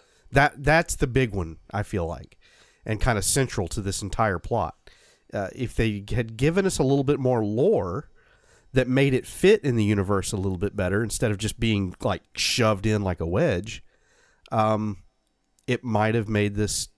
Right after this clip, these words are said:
episode a bit more palatable. Uh, and the last thing I had is, come on, less time with fisticuffs and actually tell a full story, right? So much of this episode was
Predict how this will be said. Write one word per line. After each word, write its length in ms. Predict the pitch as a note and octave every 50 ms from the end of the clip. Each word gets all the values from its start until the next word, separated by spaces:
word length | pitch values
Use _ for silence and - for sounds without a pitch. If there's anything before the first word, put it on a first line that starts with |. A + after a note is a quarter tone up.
| _ _ _ _ -
episode 500 | - A2 G#2 - - G#2 - A2+ G2+ G2
a 40 |
bit 140 | F#2+ A2 G#2+ G#2
more 100 | G2+ F#2
palatable. 520 | - G#2+ G#2 C3 C#3 - F2 D2 B1+ A1+ - - - - - - - - - - _ _ _ -
Uh, 280 | - C#3+ C3 C3 B2+ A2
and 140 | A#2 C#3 C3 C3+
the 60 | C3+
last 220 | C#3 D#3+ G3+ - -
thing 140 | D4 A#3
I 80 | D#3+ C#3
had 420 | B2+ B2 A2+ A#2 A#2 A#2 A#2 A#2+ -
is, 260 | - C3 B2 A#2+ A#2
come 240 | - - - F#3+ G#3
on, 280 | A3+ A3+ D#3 F#2+ - - _ _ _ _ -
less 360 | E3 D3 F3+ G3+ G3+ - -
time 400 | - - F3+ F3 F3+ F#3 F#3 E3+
with 140 | D#3+ C#3+ -
fisticuffs 840 | - G#3 A3 - - - - - - G#2 G#2 C3+ - - - - - - _ _ _ _ _ _ _ -
and 140 | - F#3+ F#3
actually 400 | F3+ G#3 G3+ - - F#3 D#3+ D3
tell 340 | - - F#3 G3 G3 F3+ -
a 100 | C3+ B2+
full 360 | - - - - G#3+ - F3
story, 540 | B2+ - - A3 B3 C4 D#3+ F#2 - _ _ _ _ -
right? 280 | A#2+ B2 D#3 G3+ - _ _ - - _ _ _ _ - - - - _ _ _ -
So 320 | - - - - A3+ A3
much 200 | G3+ G3 G#3 - -
of 80 | F#3+
this 160 | F3 F3 - G3
episode 500 | G#3+ G#3+ - - - F3+ D#3+ D#3 D3 C3+
was 400 | B2+ C3 C3+ C3+ C3+ C3+ B2+